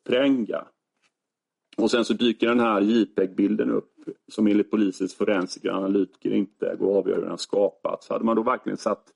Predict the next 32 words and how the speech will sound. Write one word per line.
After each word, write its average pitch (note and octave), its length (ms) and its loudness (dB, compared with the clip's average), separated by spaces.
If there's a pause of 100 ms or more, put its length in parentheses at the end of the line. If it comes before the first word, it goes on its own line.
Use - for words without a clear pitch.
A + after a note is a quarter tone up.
(380)
Prenga F#2+ 380 2
på - 120 0
fri G2 300 0
fot - 640 -4 (880)
omgående F#2 640 0
och A2 120 4
avskrivit F#2 320 -2
honom F2+ 240 -6
från G2 160 -2
utredningen? - 680 -4 (220)
Knappast. - 640 -6
Man G#2+ 180 -2
hade G2+ 240 0
gått F#2+ 200 -4
vidare. A2 600 -8 (2000)
Då B2+ 80 2
hade C#3 140 2
man C3 180 4
gått C3 200 0
till - 120 0
botten C3 540 0
med C#3+ 120 4
det D3 80 2
här A2 240 0
och A2+ 60 2
vad A#2 80 4
hade A#2 100 2
man A2+ 160 2
då A2 160 2
kunnat C3+ 220 0
hitta? C#3+ 540 0
Ja, B2 400 2